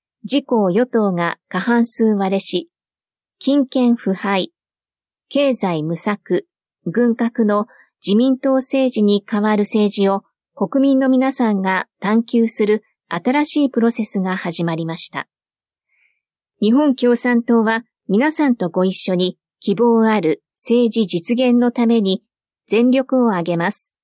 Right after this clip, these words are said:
物価高騰により区民生活は苦境と不安に直面しています。私たちは区議会でエアコン購入費や電気代助成、ひとり親家庭や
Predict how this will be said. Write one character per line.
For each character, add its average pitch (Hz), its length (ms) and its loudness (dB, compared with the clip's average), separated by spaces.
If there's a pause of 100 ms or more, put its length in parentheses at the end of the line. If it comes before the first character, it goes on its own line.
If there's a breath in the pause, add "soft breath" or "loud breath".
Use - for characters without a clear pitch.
(920)
物 208 200 2
価 254 180 0
高 247 220 2
騰 240 200 2
に 220 160 4
よ 214 100 2
り 214 220 -2 (180)
区 214 140 0
民 240 180 4
生 240 240 0
活 202 320 -6
は 175 220 -4 (120)
苦 - 180 -14
境 233 260 2
と 220 200 -2
不 202 260 -2
安 226 200 2
に 220 180 2
直 208 220 -4
面 202 200 2
し - 100 -4
て 202 100 -4
い 190 100 -2
ま 190 140 -2
す。 - 220 -12 (760)
私 302 360 -2
た 269 120 -2
ち 240 140 -2
は 196 220 -2 (120)
区 - 120 -10
議 240 160 -2
会 190 260 -4
で 170 220 -4 (340)
エ 214 140 2
ア 240 80 0
コ 240 200 0
ン 226 140 2 (100)
購 220 200 2
入 220 180 4
費 208 220 -4
や 165 180 -2 (380)
電 247 200 2
気 254 180 -2
代 226 300 0
助 170 140 -4
成、 175 460 -6 (420)
ひ - 100 -12
と 262 120 2
り 262 160 2
親 247 260 2
家 247 240 -4
庭 190 220 0
や 170 200 -2